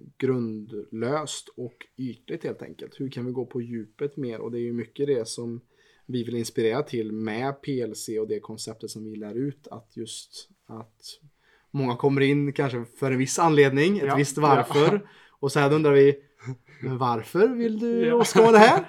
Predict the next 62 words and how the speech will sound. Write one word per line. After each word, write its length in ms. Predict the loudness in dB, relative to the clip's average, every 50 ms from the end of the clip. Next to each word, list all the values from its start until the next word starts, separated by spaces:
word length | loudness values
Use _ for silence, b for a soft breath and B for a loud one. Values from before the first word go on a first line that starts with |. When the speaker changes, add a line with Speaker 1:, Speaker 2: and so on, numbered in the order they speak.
| 0
Speaker 1:
Finns 240 | 2 4 4 4 2
det 60 | 0
någon 120 | 0 0 2
mening? 480 | 0 0 0 0 0 0 0 2 0
Eller 160 | -2 -2 -2 -2 -2
är 120 | -2 -2
det 120 | -2 -4
så 160 | -4 -4 -4 -4
att 60 | -4
det 80 | -4
kanske 220 | -4 -4 -4 -4 -4
är 20 |
någonting 200 | -4 -4 -4 -4
som 80 | -4 -4
ligger 100 | -4 -2
bakom 400 | 0 0 0 0 -2 -4 -6 -6
här 120 | -4 -6 -6
till 200 | -6 -8 -8 -6
varför 340 | -6 -4 -2 -2 -2 -4 -4
Speaker 2:
Mm. 100 | -8 -6
Speaker 1:
du 100 | -6 -4
vill 180 | -4 -2 -4 -4
åstadkomma 480 | -6 -8 -12 -14 -14 -10 -10 -8 -8
just 160 | -10 -12 -14 -14
den 80 | -16
här 60 | -16
förändringen? 580 | -12 -10 -10 -10 -10 -10 -10 -10 -10 -10 -10 -10
Och 80 | -8 -6
många 260 | -6 -6 -6 -6 -8
som 140 | -8 -6 -8
kanske 180 | -8 -6 -6
lyssnar 280 | -6 -6 -6 -6 -8 -8
som 140 | -8 -8 -8
kanske 180 | -8 -6 -6
har 60 | -6
varit 180 | -6 -8 -10 -8
klienter 320 | -8 -6 -6 -6 -6 -6
hos 140 | -6 -4 -4
oss 200 | -6 -6 -6 -8
eller 100 | -8 -6
medlemmar 460 | -4 -6 -4 -6 -6 -6 -6 -8 -10 -12 B B B B B B B B -6
förstår 240 | -6 0 0 0
lite 140 | 0 0 0
vad 120 | 0 0 2
vi 80 | 2
menar 180 | 2 2 0 0
när 120 | 0 0
vi 200 | 2 2 2 2
säger 260 | 2 0 -2 0 -2
så. 260 | -2 -2 -4 -6 -4 -6
Att 120 | -6 -6
många 560 | -6 -4 -4 -4 -4 -4 -6 -6 -8 -10 -12 -14 _ -20 _
kommer 260 | -8 -4 -2 -2 0
in 300 | 0 0 -2 -4 -6 -6
i 180 | -6 -6 -4 -4
vår 280 | -4 -4 -6 -6 -6 -6
portal 560 | -8 -8 -6 -4 -4 -4 -4 -4 -6 -6 -8
och 340 | -6 -6 -8 -8 -8 -12 -14
kanske 260 | -14 -16 -14 -14 -14
kommer 300 | -14 -12 -10 -8 -8 -8
in 240 | -8 -8 -8 -8 -8
med 240 | -8 -8 -10 -12